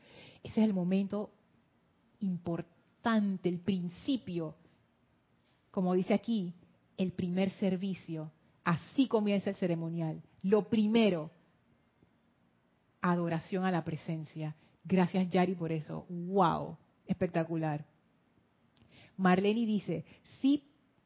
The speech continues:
ajá, sí, poner la atención en Dios y con Dios." Exacto. Diana, cuando empiezas a sentir y palpar que ella es real, o sea, la presencia,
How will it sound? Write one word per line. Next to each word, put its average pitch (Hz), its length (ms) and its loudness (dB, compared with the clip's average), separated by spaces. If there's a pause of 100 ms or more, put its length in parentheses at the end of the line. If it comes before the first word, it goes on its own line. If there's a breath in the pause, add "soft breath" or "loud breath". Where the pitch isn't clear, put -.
(180)
ajá, 170 300 0 (100)
sí, 262 160 4
poner 208 360 2
la 254 60 6
atención 220 420 0
en 208 120 -2
Dios 240 380 -2 (220)
y 247 120 -2
con 175 300 -6
Dios." 170 540 -6 (360)
Exacto. 160 440 -4 (260 soft breath)
Diana, 180 580 2
cuando 202 220 0
empiezas 254 340 -2
a 254 120 2
sentir 185 600 -2 (1500)
y 233 120 2
palpar 170 680 2 (1120 soft breath)
que 208 200 10
ella 262 240 8
es 226 120 4
real, 190 500 4
o 190 40 -10
sea, 180 120 -4
la 170 80 0
presencia, 180 640 -2